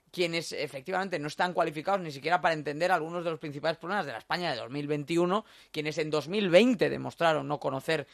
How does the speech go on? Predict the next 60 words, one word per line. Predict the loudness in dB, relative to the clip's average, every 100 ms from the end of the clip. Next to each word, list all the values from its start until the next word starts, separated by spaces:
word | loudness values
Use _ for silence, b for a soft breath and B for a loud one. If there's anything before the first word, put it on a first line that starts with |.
| B -2
lo | 0
necesario | 0 -2 0 2 4 2
para | 0 -2
que |
su | -6 -4
país | -2 -2
saliese | -4 -4 -4 -2
bien | -2 -2
reforzado | -4 -4 0 0
del | 0
mayor | -2 0 2 2
reto | 0 -2
que | -4
hemos | -6
tenido | -6 -6 -6
en |
mucho | -6 -6
tiempo. | -4 -4 -6 -8 B B
Al, | -2 0
al | 2 4
revés, | 6 4 2
el | 2
peor | 6
gobierno, | 8 10 10 6
el | 4
peor | 2 2
momento, | 0 2 0
nos | 0 0
va | 2
a |
decir | 0 2 2
ahora | 2 -2 b b
que | -6
en | -2
dos | 0
mil | 0 -4
cincuenta | -4 -6 -4 -4
ellos | -2 -6
son | -8 -6
capaces | -4 -4 -4 -4
de | -2
adivinar, | -2 -2 0 0 0 b b b
eh, | -4 -2 -4 -12 -4
por | 0
dónde | 4 6
va | 4
la |
economía, | 4 0 -2 -4 -2
por | -4
dónde | -4 -6
va | -4
la | -6
sociedad, | -8 -6 -4
etcétera. | -4 -6 -12 -12
Y |
por | -8
cierto, | 2 2 2 -6 -8 -20 -16
un | -6 -4 -4
último | -6 -8
apunte. | -8 -4 -6 -6